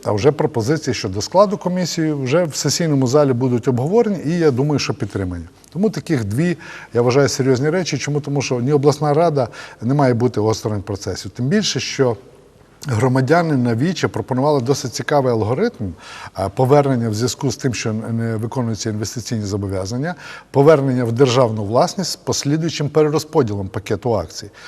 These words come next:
Двадцять п'ять відсотків залишається державі, так як зараз є, двадцять п'ять відсотків має обласна рада,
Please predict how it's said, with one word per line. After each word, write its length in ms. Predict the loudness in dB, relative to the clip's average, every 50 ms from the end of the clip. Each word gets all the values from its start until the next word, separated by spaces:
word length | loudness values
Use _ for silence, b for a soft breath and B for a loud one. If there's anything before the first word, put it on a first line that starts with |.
| B B B B B B
Двадцять 440 | -2 4 4 4 6 4 0 0 2
п'ять 200 | 2 2 2 -2
відсотків 380 | -4 -4 -4 -4 -2 -4 -4
залишається 560 | -4 -2 -4 -4 -2 0 0 0 0 -2 -4 -4
державі, 420 | -4 -2 0 0 2 0 0 -2 -4
так 100 | -4 -4
як 100 | -4 -4
зараз 400 | -6 -6 -6 -4 -6 -6 -6 -6 -4
є, 160 | -4 -4 -4 -6 B B B B B -8
двадцять 460 | 0 4 4 4 6 4 0 2 4
п'ять 220 | 4 4 4 2
відсотків 420 | -4 -2 -2 -2 -2 -2 -2 -4 -2
має 220 | 0 0 0 0
обласна 500 | 0 0 0 0 0 0 2 2 2 2
рада, 340 | 0 -2 -4 -6 -8 -10